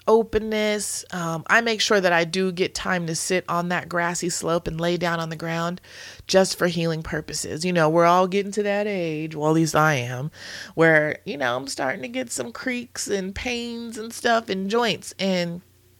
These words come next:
sitting on the earth, let me tell you, just absorbing those neurons, that natural electric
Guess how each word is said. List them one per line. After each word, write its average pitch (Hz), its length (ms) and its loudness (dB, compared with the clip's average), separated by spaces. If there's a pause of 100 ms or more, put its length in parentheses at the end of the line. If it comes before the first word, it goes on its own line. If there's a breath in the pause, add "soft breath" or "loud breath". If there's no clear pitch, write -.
(520)
sitting 196 340 0
on 202 140 2
the 202 120 2
earth, 208 400 2 (440 loud breath)
let 170 120 -2
me 190 60 0
tell 190 180 0
you, 165 100 2
just 165 260 -2
absorbing 170 840 2
those 165 260 -2
neurons, 165 600 -2
that 160 280 -2 (420 loud breath)
natural 196 1080 0
electric 185 1160 -2